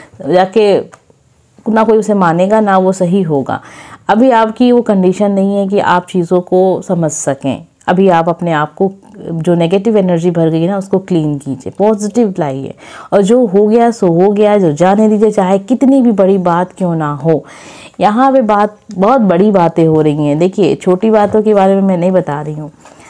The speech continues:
मुझे पता है इतना आसान नहीं होता है चीज़ों को जाने देना, लेकिन यहाँ आपको करना होगा, क्योंकि यहाँ बात हो रही है आपके life की,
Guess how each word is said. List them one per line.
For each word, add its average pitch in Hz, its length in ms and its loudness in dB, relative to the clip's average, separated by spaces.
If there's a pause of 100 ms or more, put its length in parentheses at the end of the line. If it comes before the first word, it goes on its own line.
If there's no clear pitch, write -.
(160)
मुझे 170 180 0
पता 208 280 0
है 269 180 2
इतना 202 280 -4
आसान 185 460 -2
नहीं 202 280 0
होता 151 300 -2
है 160 120 0
चीज़ों 156 360 -4
को 156 160 -4
जाने 143 320 -4
देना, 147 360 -12 (540)
लेकिन 214 360 2
यहाँ 190 400 -2
आपको 175 220 -6
करना 160 420 -4
होगा, 143 300 -8
क्योंकि 185 280 -4
यहाँ 190 380 -4
बात 170 280 -2
हो 170 80 0
रही 160 180 0
है 180 120 -4
आपके 151 340 -6
life 143 320 -8
की, - 240 -12